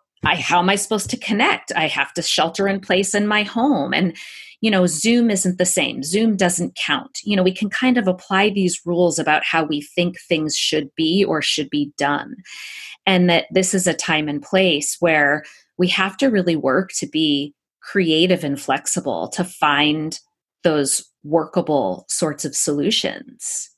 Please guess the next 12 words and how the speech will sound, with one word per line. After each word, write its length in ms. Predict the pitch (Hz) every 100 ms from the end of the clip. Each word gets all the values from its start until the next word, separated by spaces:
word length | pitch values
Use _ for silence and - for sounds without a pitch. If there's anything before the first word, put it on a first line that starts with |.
| _ _ -
you 100 | 180
know, 160 | 160
kind 200 | 180 165
of, 80 | 160 -
and, 160 | 208 -
and 180 | 254
that 220 | 262 294 285
may 120 | 294
bring 260 | 233 240
up 180 | 226 226
new 260 | 175 202 -
pain. 460 | - 151 - -